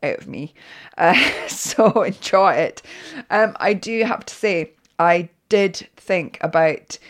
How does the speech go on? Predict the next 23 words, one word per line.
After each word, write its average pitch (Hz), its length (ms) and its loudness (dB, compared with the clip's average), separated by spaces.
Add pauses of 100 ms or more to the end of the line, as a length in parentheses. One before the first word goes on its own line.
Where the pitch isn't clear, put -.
(400)
re-, 165 240 -2
when 180 180 -2
I 170 80 4
record 170 880 4
this 156 180 -4
podcast 147 920 -4 (380)
wi-, 165 320 0
with 170 360 -2
Wool 160 220 -6
Exploration 160 680 -4
and 156 140 -6
everything 156 400 -6
else, 156 340 -6
I 156 60 0
did 180 220 -4
think 156 380 -10
at 135 120 -8
one 175 220 -6
point 156 460 -6
that 165 140 -2
I 156 60 -6
might 165 320 -4
have 170 460 -6